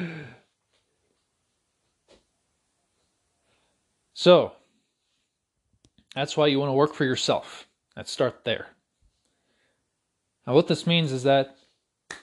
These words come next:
you'll wanna have a passport. So the passport is for private transportation.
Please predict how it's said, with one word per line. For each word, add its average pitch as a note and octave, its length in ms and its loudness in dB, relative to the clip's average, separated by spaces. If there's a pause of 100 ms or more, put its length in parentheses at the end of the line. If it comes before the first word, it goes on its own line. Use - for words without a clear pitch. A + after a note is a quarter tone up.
(240)
you'll C3+ 140 2
wanna D#3+ 180 4
have C#3 240 0
a C#3 60 -2
passport. C3 600 0 (440)
So A2+ 180 -10
the G2+ 60 -8
passport E3 720 0 (400)
is C3+ 440 -2 (360)
for B2 180 -4
private B2 500 -4 (180)
transportation. - 920 -2